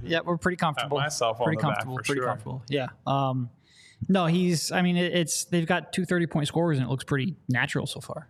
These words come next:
Speaker 1: It, it's really the best overall. Uh, I don't wanna say it's the best two-man game that they've had 'cause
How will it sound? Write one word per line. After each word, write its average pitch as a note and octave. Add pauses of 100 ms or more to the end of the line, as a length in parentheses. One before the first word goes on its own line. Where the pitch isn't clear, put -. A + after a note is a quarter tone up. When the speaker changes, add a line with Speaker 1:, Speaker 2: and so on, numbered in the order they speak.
(120)
Speaker 1:
It, D3+
it's E3
really E3
the D3
best D3 (460)
overall. F#3
Uh, C#3+
I F3+
don't A#3+
wanna C#4+
say A#3
it's D3+
the C#3+
best D#3
two-man C#3
game C3+
that B2+
they've C3
had B2+
'cause C3